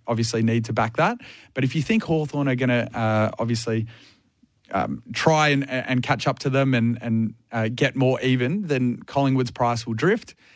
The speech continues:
Uh, you can set your odds on the exchange to back them at a later date when, when they do drift. And then if you're matched in play, uh, when Hawthorn, you know, go a couple, uh, sorry, when Collingwood go a couple goals down and then maybe come back and win.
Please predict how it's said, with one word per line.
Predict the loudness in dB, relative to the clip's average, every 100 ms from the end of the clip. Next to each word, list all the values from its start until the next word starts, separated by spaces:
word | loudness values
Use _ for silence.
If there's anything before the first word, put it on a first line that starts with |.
| _
Uh, | -2 -2
you | -2
can | 0 0
set | 0 0
your | 2 2
odds | 2
on | 0
the | 0
exchange | 0 0 0 0 0
to | 0
back | 0 0
them | 0 0
at | 2
a |
later | 2 2 2
date | 2 0
when, | 2 2 2 2
when | 0
they | 2
do | 2 2 2
drift. | 2 0 0 0
And | 2
then | 2 0
if | -2 0
you're |
matched | 0 0 0
in | 0 0
play, | 2 2 2 0 -4 -14 -20 -2
uh, | 2 4
when | 4
Hawthorn, | 2 2 2 0 2 2
you | 0
know, | 0
go | 0 2 2
a |
couple, | 2 0 0 0
uh, | 0
sorry, | 0 2 2
when | 0
Collingwood | 2 2 2 2
go | 2 0
a |
couple | 0 -2 -2 -4 -10 -20 -18
goals | -2 2 2 0
down | 2 2
and | 4
then | 2 2 -2
maybe | -2 0 2 0
come | -2 -2 0
back | 0 0
and | 0
win. | 2 2 -2